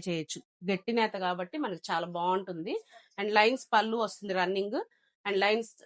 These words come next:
మనకి ప్లెయిన్ బ్లౌజ్ అనేది వస్తుంది ఇలాగా. So, throughout the saree ఇలా pe-, ప్లెయిన్ వచ్చి గ్లా-, గ్యాప్ బోర్డర్ వస్తుంది. దీనికి ఎక్స్ట్రా బ్లౌజ్ అనేది డిజిటల్ ప్రింట్ with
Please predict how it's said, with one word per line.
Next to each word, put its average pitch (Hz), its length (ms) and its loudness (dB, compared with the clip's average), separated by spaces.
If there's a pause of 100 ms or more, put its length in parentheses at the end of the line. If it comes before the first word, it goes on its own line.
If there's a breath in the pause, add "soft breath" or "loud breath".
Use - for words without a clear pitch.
(120)
మనకి 202 240 0 (140)
ప్లెయిన్ 214 320 2
బ్లౌజ్ 180 300 2
అనేది 202 240 -2
వస్తుంది 143 380 -6
ఇలాగా. 143 200 -8 (720)
So, - 120 -10
throughout 214 340 8
the 226 140 2
saree 233 240 4
ఇలా 226 100 6 (120)
pe-, 196 280 2
ప్లెయిన్ 220 300 6
వచ్చి 262 140 -2 (100)
గ్లా-, 175 260 6
గ్యాప్ 180 240 8
బోర్డర్ 180 240 2
వస్తుంది. 151 340 -8 (560 soft breath)
దీనికి 233 320 6 (100)
ఎక్స్ట్రా 269 300 10 (160)
బ్లౌజ్ 208 320 4
అనేది 214 240 2 (100)
డిజిటల్ 208 420 -2
ప్రింట్ 208 280 0 (140)
with 226 180 -4